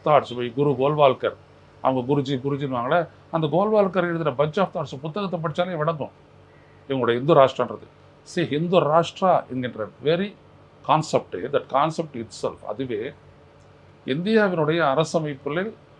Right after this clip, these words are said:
சொல்லப்பட்ட செக்குலர், சோஷலிஸ்டிக், சோவரின்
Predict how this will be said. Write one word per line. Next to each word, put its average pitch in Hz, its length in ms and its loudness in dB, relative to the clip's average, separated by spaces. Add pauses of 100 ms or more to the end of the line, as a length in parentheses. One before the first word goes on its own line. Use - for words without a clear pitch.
(340)
சொல்லப்பட்ட 151 920 2 (540)
செக்குலர், 202 500 2 (1120)
சோஷலிஸ்டிக், 185 680 2 (1160)
சோவரின் 190 460 4